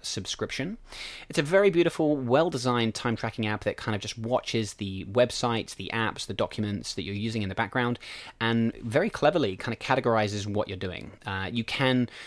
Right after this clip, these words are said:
train it a little bit as well, so you can say, "Look, if you see the word proposal, that means I'm doing sales." Uh, so it will learn a little bit about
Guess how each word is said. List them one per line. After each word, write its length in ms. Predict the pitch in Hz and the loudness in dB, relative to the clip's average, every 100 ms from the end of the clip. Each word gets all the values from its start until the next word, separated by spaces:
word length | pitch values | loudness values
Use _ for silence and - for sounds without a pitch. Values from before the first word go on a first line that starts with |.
| - - - | -18 -14 -8
train 340 | - 131 139 | 4 6 6
it 100 | 160 | 4
a 60 | 143 | 4
little 200 | 143 151 | 4 4
bit 140 | 151 | 4
as 160 | 113 120 | 2 0
well, 200 | 117 143 | 0 2
so 120 | 131 | -2
you 60 | |
can 100 | 113 | 0
say, 140 | 117 104 | 0 2
"Look, 220 | 113 - | 0 -2
if 100 | - | -4
you 60 | 120 | -4
see 240 | - 156 | 0 0
the 120 | 147 | 2
word 480 | 123 113 110 107 104 - - | 2 4 4 4 0 -8 -4
proposal, 720 | 120 - - 113 101 90 131 - | -4 0 2 2 0 -2 -4 -2
that 160 | 117 104 | -4 0
means 220 | 110 107 | 0 2
I'm 180 | 104 98 | 0 0
doing 340 | 104 92 92 | -2 -2 -6
sales." 600 | - 92 95 - - - - - - - - | -6 -8 -8 -10 -12 -14 -14 -14 -14 -10 -6
Uh, 200 | 90 95 | -4 0
so 120 | 127 | 2
it 100 | 123 | 6
will 220 | 139 131 | 6 6
learn 360 | 120 117 113 107 | 6 6 4 2
a 60 | |
little 180 | 107 107 | 0 0
bit 140 | 104 101 | 0 0
about 280 | 98 92 | -2 -4